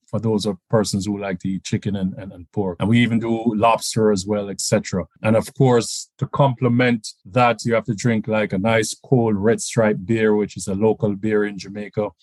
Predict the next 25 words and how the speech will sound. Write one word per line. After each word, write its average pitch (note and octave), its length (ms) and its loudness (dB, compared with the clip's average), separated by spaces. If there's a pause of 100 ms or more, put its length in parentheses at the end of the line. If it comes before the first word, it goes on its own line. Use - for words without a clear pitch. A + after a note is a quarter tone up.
(340)
Uh, G#2+ 280 -2
Jamaica B2+ 340 2
is A#2+ 100 2
also A#2 320 2
known A#2 320 0
for A#2 160 -8 (120)
our G2+ 140 2
rum A2 500 2
as G2 240 -2
well, B2 400 2 (160)
which G2+ 220 -14
we G#2 100 -2
produce G#2+ 540 -2
on A#2 240 2
island. A2+ 420 4
So G2+ 160 -8
we G2+ 140 -8
have G2+ 180 -6
some G#2 160 -6
of G2 60 -6
the F#2+ 160 -12
top A2 240 -2 (120)
quality A2 340 -2
rum, G#2 340 -2 (500)
uh, G2 380 -6